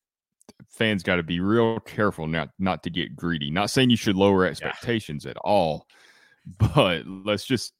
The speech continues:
Speaker 1: put this season in perspective.
Speaker 2: Exactly. What we are watching is absolutely spectacular. There is a very good reason that people who know college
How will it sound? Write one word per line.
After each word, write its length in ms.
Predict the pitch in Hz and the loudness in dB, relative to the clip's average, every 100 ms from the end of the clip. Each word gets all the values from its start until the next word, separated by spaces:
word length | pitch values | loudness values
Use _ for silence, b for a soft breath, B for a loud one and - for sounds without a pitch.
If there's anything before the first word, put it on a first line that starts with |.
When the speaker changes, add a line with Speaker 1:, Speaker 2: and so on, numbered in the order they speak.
| _ | _
Speaker 1:
put 160 | 143 - | 2 4
this 340 | 107 - - _ _ | 0 -2 -10 _ _
season 400 | - 143 117 101 | 0 4 4 2
in 80 | 85 | -2
perspective. 680 | 73 - 92 - - - _ _ _ _ _ _ - | -6 -4 -4 -4 -12 -20 _ _ _ _ _ _ -4
Speaker 2:
Exactly. 560 | 143 131 87 80 64 _ | 0 0 -2 -4 -16 _
What 340 | 113 156 214 185 | -2 4 4 4
we 140 | 180 | 2
are 160 | 147 117 | 2 2
watching 520 | 107 92 90 95 82 | 2 0 -4 -10 -12
is 140 | 98 | -8
absolutely 440 | 104 90 - 98 82 | -4 -6 -8 -12 -14
spectacular. 580 | - 85 95 78 73 65 | -16 -12 -8 -8 -8 -6
There 180 | 101 135 | 0 2
is 260 | 131 110 - _ _ 104 - | 2 0 -12 _ _ -20 -16
a 100 | 87 | -16
very 380 | 71 - 170 175 | -12 2 4 4
good 160 | 151 135 | 0 -2
reason 600 | 127 113 107 104 98 82 | -2 -4 -4 -6 -6 -8
that 180 | 82 80 _ _ | -12 -12 _ _
people 380 | - 165 165 175 | -10 -10 -4 -4
who 120 | 151 | -2
know 180 | 135 131 | -4 -4
college 320 | - 113 104 | -4 -4 -4